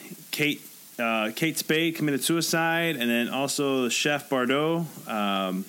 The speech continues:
Bourdain, I mean, he also, um, supposedly, I haven't got the word on what happened, but I heard he was a suicide or committed something along those lines. And it really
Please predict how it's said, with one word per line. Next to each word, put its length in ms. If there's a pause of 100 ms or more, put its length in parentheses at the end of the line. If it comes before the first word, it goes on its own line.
Bourdain, 440
I 20
mean, 220 (360)
he 220
also, 640
um, 720 (120)
supposedly, 420
I 60
haven't 160
got 100
the 80
word 220
on 100
what 140
happened, 280
but 80
I 40
heard 180
he 240
was 240
a 80
suicide 480
or 220
committed 420
something 320
along 220
those 180
lines. 460 (680)
And 440
it 160
really 580